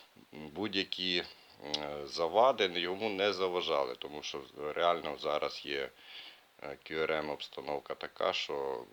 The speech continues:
може бути навіть блок живлення якийсь китайський фонити,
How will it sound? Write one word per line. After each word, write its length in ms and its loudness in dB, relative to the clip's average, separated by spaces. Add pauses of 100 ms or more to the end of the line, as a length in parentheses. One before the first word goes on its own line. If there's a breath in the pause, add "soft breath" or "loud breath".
(120)
може 360 -4
бути 420 -8
навіть 380 -2
блок 300 -6
живлення 420 -4
якийсь 260 -8
китайський 580 -4
фонити, 540 -4